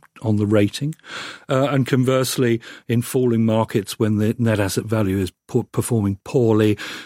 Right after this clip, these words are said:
any premium that might have been in existence disappears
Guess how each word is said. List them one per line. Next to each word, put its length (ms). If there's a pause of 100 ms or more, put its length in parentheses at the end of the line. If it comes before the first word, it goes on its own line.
any 220
premium 640
that 180
might 220
have 120
been 280
in 140
existence 680
disappears 720